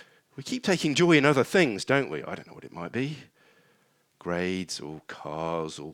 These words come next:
careers or work or family or ma-, whatever it.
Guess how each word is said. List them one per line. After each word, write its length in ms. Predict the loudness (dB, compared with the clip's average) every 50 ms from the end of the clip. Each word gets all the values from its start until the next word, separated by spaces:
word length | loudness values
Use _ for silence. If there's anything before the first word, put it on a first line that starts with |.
| _
careers 840 | -12 -10 -10 -8 -6 -4 -2 0 0 0 0 0 -2 -4 -6 -8 -10 -12
or 220 | -12 -14 -14 -14 -14 -8
work 580 | -2 0 2 4 4 4 4 4 2 0 _ -16 -20 -18 -16
or 520 | -14 -12 -10 -10 -10 -10 -10 -12 -12 -14 -16
family 920 | -16 -20 -14 -6 -4 -2 0 0 0 0 0 0 0 0 0 0 -2 -4
or 260 | -6 -10 -12 -16 -18 _ _ _
ma-, 180 | -10 -10 -10 -8 _
whatever 420 | -8 -8 -4 -4 -4 -4 -6 -10
it. 100 | -14 -14